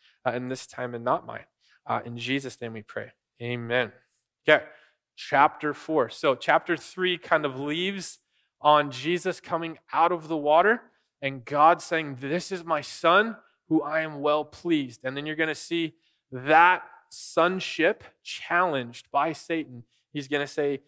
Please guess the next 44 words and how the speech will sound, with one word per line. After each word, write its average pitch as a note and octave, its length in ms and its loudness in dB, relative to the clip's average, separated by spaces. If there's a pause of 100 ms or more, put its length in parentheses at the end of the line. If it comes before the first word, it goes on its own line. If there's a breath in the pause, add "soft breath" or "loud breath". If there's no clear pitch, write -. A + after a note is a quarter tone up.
(180)
in C#3+ 160 -6
verse D3+ 300 0
three, D#3+ 360 0 (180)
"If G3+ 360 6
you're F3+ 220 0
the E3 100 -4
Son D#3+ 320 -6
of C3+ 160 -10
God." C3 420 0 (500)
And B2+ 80 -8
then C#3 80 -4
he's C3 100 -10
gonna C#3+ 200 -4
say D3+ 160 -8
in D#3 80 -8
verse D#3 220 -4
six, - 420 -6 (160)
"If B3 320 4
you're F#3+ 160 0
the F3+ 80 -4
Son D#3 300 -8
of C#3 160 -12
God." B2 320 -6 (600)
And C3 140 -8
so D#3 160 2
what D#3+ 160 2
he's F3 140 -6
saying F3 240 -4
is, C#3 180 -8 (120)
if. E3+ 500 2 (300)
We D#3 60 -4
wanna F3 180 0
qualify, E3 600 2
who G3+ 200 0
is G#3 140 -4
the E3 240 -6
if? C#3 320 0
What D#3 100 0
does F#3 140 2
it F#3 100 -4
mean, F3+ 220 -6
Son D#3 300 -12
of D#3+ 160 -14
God? D3 380 0